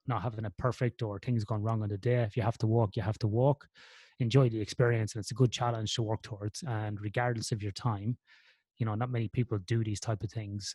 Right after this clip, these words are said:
Um, so try, try to enjoy the process as well, because, uh,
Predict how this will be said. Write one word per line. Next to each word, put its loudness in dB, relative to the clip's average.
Um, -6
so 0
try, 2
try 4
to 0
enjoy 4
the -2
process -4
as -6
well, -4
because, -8
uh, -6